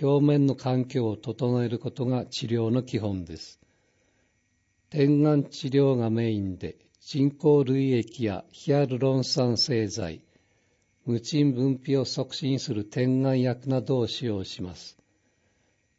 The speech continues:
点眼治療だけで改善しない場合は、涙の排出路を塞ぐことで、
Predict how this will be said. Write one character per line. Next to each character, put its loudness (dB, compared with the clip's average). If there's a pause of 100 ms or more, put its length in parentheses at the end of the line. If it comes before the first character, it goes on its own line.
(500)
点 2
眼 4
治 -6
療 4
だ 0
け -4
で -2
改 -2
善 -2
し -6
な 2
い 0
場 -2
合 -4
は、 -8 (640)
涙 6
の 6
排 6
出 2
路 4
を 2
塞 4
ぐ 6
こ -2
と 2
で、 4